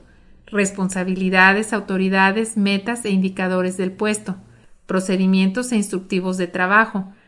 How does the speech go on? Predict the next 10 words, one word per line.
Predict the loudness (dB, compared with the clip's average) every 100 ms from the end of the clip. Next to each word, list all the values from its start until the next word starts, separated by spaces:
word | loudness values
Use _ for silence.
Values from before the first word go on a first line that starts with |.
| _
reglamento, | -2 0 2 2 4 4 2 -2 -6 -18 _
políticas | -2 -2 -2 -4 -4 -4 -4
y | -6
formalidades | -4 0 2 2 2 2 2 0
del | -2 -4
puesto, | 0 -2 -2 -12 -16 _ _ _ _
aspectos | -4 -2 -4 -4 -4 -6
atractivos | -6 -4 -6 -4 -2 0 -2 -4 -6
y | -2
beneficios, | 0 0 0 -2 -2 -6 -10